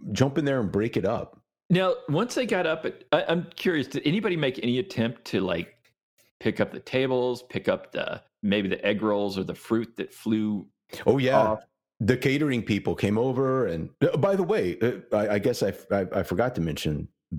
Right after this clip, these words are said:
Speaker 1: that. I mean, the party is catered. So there's, like, people working here at the open bar and the food thing. So yes, they, they stood the table up and,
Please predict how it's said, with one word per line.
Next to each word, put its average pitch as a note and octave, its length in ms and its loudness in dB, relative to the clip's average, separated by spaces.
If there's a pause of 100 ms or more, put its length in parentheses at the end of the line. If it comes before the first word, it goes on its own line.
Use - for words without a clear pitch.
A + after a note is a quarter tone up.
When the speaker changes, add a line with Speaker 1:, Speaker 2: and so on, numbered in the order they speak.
(160)
Speaker 1:
that. F2+ 600 0
I G2+ 40 0
mean, G2+ 180 2
the F#2+ 100 0
party G#2+ 420 0
is F#2 120 -2
catered. - 440 -2 (180)
So - 160 0
there's, D#2+ 240 0
like, E2 200 0
people F#2+ 380 0
working E2+ 400 0
here D2 160 0
at D2+ 160 -4
the D2 220 0
open F2 240 0
bar D#2 420 0
and C#2 180 -6 (920)
the F2 100 0
food A#2 240 0
thing. D2+ 160 -2
So F#2 120 2
yes, F#2+ 400 0
they, D#2 440 0
they C#2+ 300 -2
stood - 320 0
the E2+ 60 -6
table F#2 380 0
up F2 360 -2
and, B1 160 -8